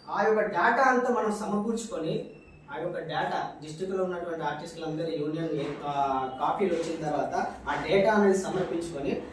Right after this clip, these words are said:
ఆ, సమకూర్చుకొని ఆ డేటా ప్రకారం మనం ఎంతమంది ఆర్టిస్టులు ఉన్నారు, ఎంతమంది లబ్ధి పొందుతున్నారు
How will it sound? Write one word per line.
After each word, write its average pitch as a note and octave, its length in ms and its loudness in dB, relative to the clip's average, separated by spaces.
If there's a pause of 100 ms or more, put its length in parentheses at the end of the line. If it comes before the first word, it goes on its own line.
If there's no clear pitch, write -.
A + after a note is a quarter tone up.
(340)
ఆ, - 60 -4
సమకూర్చుకొని G#3+ 840 2 (220)
ఆ - 60 6
డేటా A3 400 8
ప్రకారం G3+ 480 6
మనం A3+ 300 2
ఎంతమంది G3 440 6
ఆర్టిస్టులు E3 420 2
ఉన్నారు, - 460 -4
ఎంతమంది F3 420 0
లబ్ధి D3+ 260 0
పొందుతున్నారు D3 500 -2